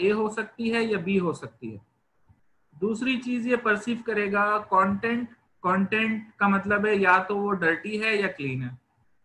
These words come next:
मिसाल के तौर पे ये देखें, एक इसकी, इसके अंदर जो input हो रहा है ना, वो आपको नजर आ रहा है,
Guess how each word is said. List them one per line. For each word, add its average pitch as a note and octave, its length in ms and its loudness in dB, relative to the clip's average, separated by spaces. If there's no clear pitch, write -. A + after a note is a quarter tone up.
मिसाल G#3 360 4
के A#3 100 4
तौर G#3 220 2
पे F3+ 240 -4
ये G#3+ 180 6
देखें, G#3+ 300 4
एक A3 360 0
इसकी, A3 500 -6
इसके E3+ 300 -2
अंदर G#3 260 2
जो A3 120 0
input G3 440 2
हो G#3+ 140 2
रहा F#3+ 120 4
है G3 100 4
ना, A#3 100 0
वो A3 120 0
आपको G3 260 2
नजर D#3+ 280 0
आ A#2+ 120 2
रहा G#2 100 -6
है, - 140 -16